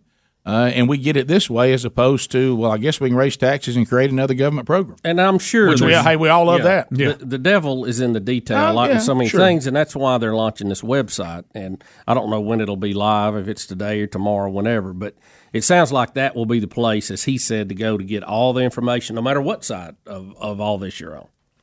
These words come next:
Speaker 1: Right. So, so hopefully it'll work as it is designed to work, uh, and we'll see it, uh, make a difference. I, I tell you what you can't say is that this administration doesn't care about communities that have been abandoned.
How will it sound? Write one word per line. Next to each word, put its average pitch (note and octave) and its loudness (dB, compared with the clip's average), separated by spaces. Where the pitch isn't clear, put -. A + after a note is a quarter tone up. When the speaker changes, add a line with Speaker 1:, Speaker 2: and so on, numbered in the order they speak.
Speaker 1:
Right. A2 -2
So, C#3 2
so D#3+ 2
hopefully D3 2
it'll B2+ 4
work C3 4
as A#2 0
it A2+ 2
is G#2+ 2
designed A2+ 2
to A#2+ 2
work, A#2 2
uh, G2 -4
and A2+ 0
we'll A#2 0
see A2+ 2
it, A2 -4
uh, G#2+ 2
make A#2 2
a A2+ 0
difference. C#3 -4
I, A2+ -6
I C3 2
tell G3+ 2
you F3+ 6
what D#3 -2
you A#2 -4
can't - -2
say F#2+ -2
is A#2+ 2
that B2+ 0
this D3 0
administration B2+ 2
doesn't A#2 0
care A2+ 0
about A2 2
communities A2 0
that A2+ 0
have G#2+ 0
been A2 4
abandoned. A#2 2